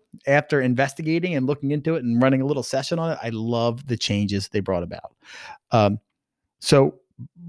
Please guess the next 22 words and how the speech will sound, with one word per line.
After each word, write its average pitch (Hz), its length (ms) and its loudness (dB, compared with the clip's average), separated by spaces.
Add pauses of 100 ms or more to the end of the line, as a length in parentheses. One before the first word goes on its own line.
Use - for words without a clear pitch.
(140)
right 151 360 8
away, 113 540 6 (280)
um, 104 380 -2
I'll 120 120 -4
tell 127 240 4
you 107 200 2
that 104 260 -4 (180)
this, 135 460 0
the 127 260 -2
changes 185 460 0
they 160 160 6
made 110 280 2
are 110 160 -2
all, 147 460 0
they're 151 160 -4
student-centered, 143 760 -4
they're 110 100 -4
student-focused. - 1400 -6 (380)
Um, 107 220 0
and 117 200 0
this 156 200 4
will, 202 240 6